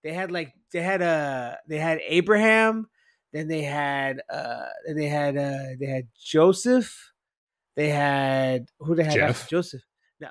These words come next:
Speaker 1: maybe, yeah.
Speaker 2: <laughs>
Speaker 1: But
Speaker 2: Jefe.
Speaker 1: no, they, Jefe.
Speaker 2: <laughs>
Speaker 1: They had, like, Samson and Delilah. They had a Samson and Delilah movie. It was great. Like, they would make, like, these, like, two or three episode miniseries, and it would be, uh,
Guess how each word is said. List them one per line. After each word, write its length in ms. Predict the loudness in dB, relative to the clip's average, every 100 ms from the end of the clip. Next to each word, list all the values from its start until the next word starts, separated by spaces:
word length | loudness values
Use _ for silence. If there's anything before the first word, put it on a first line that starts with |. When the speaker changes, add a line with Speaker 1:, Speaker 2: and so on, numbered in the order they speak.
| -16
Speaker 1:
maybe, 580 | -12 -8 -4 -2 -4 -10 -18 -6
yeah. 600 | -2 0 6 6 6 2
Speaker 2:
<laughs> 40 | -2 _ _ -20 -8 2
Speaker 1:
But 220 | 4 8
Speaker 2:
Jefe. 160 | 6
Speaker 1:
no, 140 | 6 2
they, 180 | 0 -2 -2 4
Jefe. 600 | 6 8 8 6 6 2 2 -2
Speaker 2:
<laughs> 160 | -4 0
Speaker 1:
They 220 | 2 4
had, 160 | 2
like, 140 | 2 -2
Samson 560 | -2 2 2 0 0
and 100 | 2
Delilah. 420 | 2 4 6 6 4
They 80 |
had 80 | 2
a 60 | 0
Samson 400 | -2 -2 0 -4
and 80 | -4
Delilah 360 | -2 -2 -2
movie. 320 | -2 -2 0
It 60 | 0
was 140 | -2
great. 240 | 4 4 4
Like, 120 | 0
they 80 | -2
would 140 | -2
make, 180 | -4 -6
like, 260 | -6 -8 _
these, 220 | -12 -8
like, 260 | -4 -6 -8 _ _ -8
two 180 | 0 2
or 80 |
three 300 | 2 0 0
episode 480 | 0 0 0 2 2
miniseries, 680 | 2 0 0 -2 -2 -2 -4
and 100 | -4
it 80 | -4
would 160 | -4 -4
be, 260 | -6 -6 _ _ _ -10
uh, 220 | -8